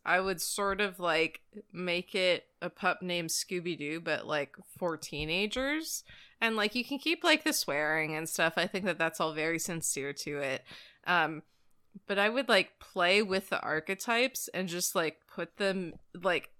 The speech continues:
focus on making, like, the situations funny while, like, keeping, like, the character and plot development and such. Um, and giving them, like, a mystery to solve that they don't just, like, sit around on until, like, the last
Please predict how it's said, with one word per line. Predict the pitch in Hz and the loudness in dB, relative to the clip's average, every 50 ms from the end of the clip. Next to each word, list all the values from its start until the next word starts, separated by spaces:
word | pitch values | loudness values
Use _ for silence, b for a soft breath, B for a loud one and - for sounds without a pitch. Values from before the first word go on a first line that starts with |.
| - - | -10 -4
focus | - 214 202 247 226 - 226 | -2 0 0 2 0 2 2
on | 208 196 185 | 2 2 2
making, | 165 185 - - 220 202 202 185 | 0 0 0 -2 -2 -2 -2 -2
like, | 202 262 254 - | -2 -2 -2 -2
the | 175 175 | -4 -4
situations | - - 202 180 - - - 170 147 143 135 151 160 - - 196 185 180 - - | -2 -2 -2 -2 -2 -2 -2 -2 -2 -2 -2 -2 -2 -2 -2 -2 -4 -4 -6 -6
funny | - - 156 160 165 180 185 185 | -4 -4 -2 -2 -2 -2 -2 -2
while, | 175 165 156 151 156 151 | 0 0 2 2 2 2
like, | 151 151 147 147 - - | 2 0 0 0 -2 -4
keeping, | - - 160 151 - 160 151 156 147 | -8 -8 -8 -4 -4 -4 -4 -4 -2
like, | 151 147 143 - B B B B B B B _ - | -4 -4 -4 -4 B B B B B B B _ -16
the | 147 | -14
character | - - - 151 165 175 165 - - 160 151 151 | -10 -4 -2 0 0 0 0 -2 -4 -2 -2 -2
and | 143 139 139 | -2 -4 -6
plot | - - 151 147 156 - - - | -4 0 4 6 6 6 4 0
development | 208 202 190 202 202 208 220 214 - 214 214 214 214 208 | -6 0 2 4 4 4 4 2 0 0 -2 -2 -2 -2
and | 208 214 208 | -2 -4 -4
such. | - - 220 220 226 208 - - - B B B B B B B B - | -2 -2 0 0 0 0 -2 -4 -4 B B B B B B B B 0
Um, | - 185 175 165 156 156 139 - | 2 4 6 6 4 2 0 -2
and | 190 196 190 | -2 -2 2
giving | 170 202 196 202 220 214 | 2 4 4 4 4 4
them, | 196 190 180 180 | 4 2 2 2
like, | 175 165 156 - | 0 0 0 -2
a | - 170 | -4 -4
mystery | 170 160 170 175 - - 185 165 | -2 0 0 0 0 0 0 0
to | 170 170 | 0 -2
solve | - - 175 165 175 180 175 | 0 2 2 2 2 2 2
that | 170 151 - | 0 -2 0
they | - 151 | -2 -2
don't | 151 156 156 160 - 151 | -2 0 -2 -4 -4 -6
just, | - 156 147 - - - | -6 -4 -4 -2 -2 0
like, | 147 147 143 - | 0 0 0 -2
sit | - - - 185 170 | -6 -6 -4 -2 0
around | 160 151 147 147 151 156 160 165 175 | 0 2 2 4 4 4 2 2 4
on | 160 160 160 156 | 4 2 2 0
until, | 156 151 - 156 151 | -4 -4 -4 -4 -2
like, | 151 147 151 151 - | -2 -2 -4 -4 -6
the | - 135 | -8 -6
last | 139 147 151 151 151 - - - - | -2 0 0 0 0 -2 -6 -10 -12